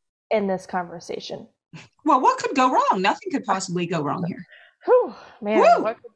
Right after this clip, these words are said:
Speaker 1: could, what could go wrong in this conversation?
Speaker 2: What could go wrong? I'm writing this down.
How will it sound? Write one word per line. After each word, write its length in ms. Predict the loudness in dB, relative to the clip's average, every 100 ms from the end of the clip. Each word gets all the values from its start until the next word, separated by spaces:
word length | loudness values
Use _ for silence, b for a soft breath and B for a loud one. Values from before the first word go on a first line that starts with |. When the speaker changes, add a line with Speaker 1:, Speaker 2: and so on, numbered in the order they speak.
| -14
Speaker 1:
could, 140 | -12 -6
what 180 | -6 -4
could 160 | -6
go 140 | -4 -2
wrong 280 | -2 -2 -4
in 80 | -12
this 100 | -16 -12
conversation? 280 | -12 -4
Speaker 2:
What 260 | 0 0 0
could 200 | -4 0
go 160 | 0 0
wrong? 300 | 0 0 0
I'm 120 | 2
writing 280 | 2 0 -4
this 140 | -6
down. 400 | -4 -4 -6 -8